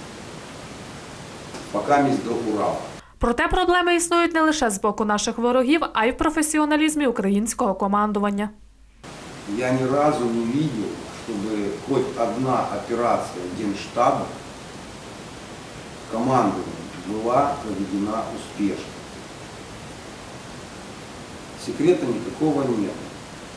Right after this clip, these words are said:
Speaker 1: что командиры, я не буду называть, кто батальона, ну просто Выполняли, говорилось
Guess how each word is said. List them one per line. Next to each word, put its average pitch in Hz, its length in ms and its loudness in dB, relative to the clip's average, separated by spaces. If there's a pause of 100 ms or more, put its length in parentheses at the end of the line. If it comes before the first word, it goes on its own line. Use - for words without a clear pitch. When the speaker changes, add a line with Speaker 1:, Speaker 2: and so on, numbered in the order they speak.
(100)
Speaker 1:
что - 160 -8 (760)
командиры, 131 500 4
я 113 160 4
не 107 140 -2
буду 98 200 -2
называть, 95 440 -4 (160)
кто 104 100 -4
батальона, 113 680 2 (960)
ну 120 120 -2
просто 143 680 4 (540)
Выполняли, 117 840 2 (260)
говорилось 131 400 4